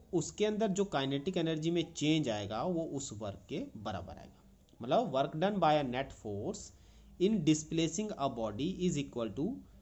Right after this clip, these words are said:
change in kinetic energy of the body। ठीक है, जो चेंज आएगा काइनेटिक एनर्जी में उसके बराबर होगा। प्रूफ लेंगे हम इसका। प्रूफ में क्या करेंगे, हम एक बॉडी कंसीडर करेंगे जो इनिशियली वेलो-, किस वेलोसिटी से मूव कर रही है,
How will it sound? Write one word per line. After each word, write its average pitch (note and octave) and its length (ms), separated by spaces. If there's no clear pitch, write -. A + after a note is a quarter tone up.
change G#3 420
in E3+ 280
kinetic B2 480
energy G2+ 280
of F#2 220
the F3+ 100
body। F#2+ 260
ठीक A#2+ 160
है, A#3+ 140
जो D3 120
चेंज C#3+ 360
आएगा C3 240
काइनेटिक B2+ 380
एनर्जी A#2+ 220
में D#3 80
उसके G3 280
बराबर A#2 500
होगा। - 240
प्रूफ F3+ 280
लेंगे F3 240
हम E3+ 80
इसका। D#3+ 240
प्रूफ C#3+ 360
में D#3 100
क्या D3+ 120
करेंगे, C#3+ 360
हम C#3 140
एक D#3 180
बॉडी A#2+ 280
कंसीडर D3 440
करेंगे D3+ 400
जो C#3+ 400
इनिशियली D3+ 560
वेलो-, C#3 400
किस D3+ 200
वेलोसिटी D3+ 360
से D3+ 120
मूव D3 200
कर C#3+ 160
रही D3 180
है, B3+ 180